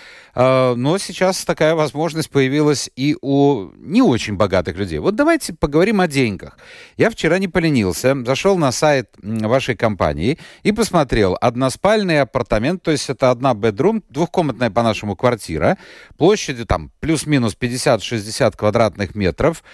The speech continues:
А, ну, вот, скажем так, не, н-, или рядом, или недалеко от моря. А, очень часто с общим, а, бассейном.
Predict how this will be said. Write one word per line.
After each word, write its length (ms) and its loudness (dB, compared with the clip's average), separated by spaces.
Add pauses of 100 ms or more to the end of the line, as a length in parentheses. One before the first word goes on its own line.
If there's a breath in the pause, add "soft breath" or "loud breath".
(280 loud breath)
А, 460 2 (600)
ну, 480 0
вот, 240 0 (140)
скажем 560 -2
так, 180 -2
не, 140 2
н-, 420 -4
или 160 4
рядом, 420 2
или 120 0
недалеко 640 0
от 260 -2
моря. 400 2 (380 loud breath)
А, 140 2
очень 280 0
часто 460 0
с 160 -2
общим, 540 -2 (340)
а, 220 0
бассейном. 720 0